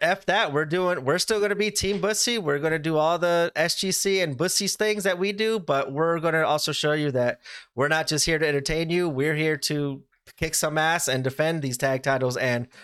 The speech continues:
represent G C W as well as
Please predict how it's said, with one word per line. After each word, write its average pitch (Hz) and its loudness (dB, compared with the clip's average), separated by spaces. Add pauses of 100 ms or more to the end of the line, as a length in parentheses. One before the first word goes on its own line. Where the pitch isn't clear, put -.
(180)
represent 147 0
G 143 0
C 151 0
W 139 0 (320)
as 131 0
well 143 2
as 131 2